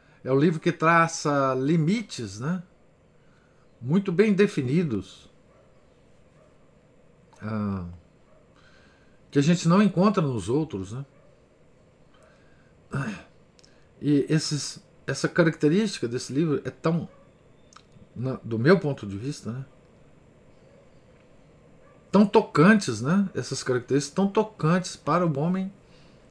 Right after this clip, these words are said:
moderno, né? Que tá encharcado de, de ciência, né? Esse livro é um livro de ciência sobre Maria.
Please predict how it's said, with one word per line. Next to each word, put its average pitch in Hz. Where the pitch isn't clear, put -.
moderno, 147
né? 170
Que 127
tá 143
encharcado 151
de, 113
de 113
ciência, 127
né? 139
Esse 143
livro 220
é 202
um 208
livro 202
de 208
ciência 202
sobre 107
Maria. 87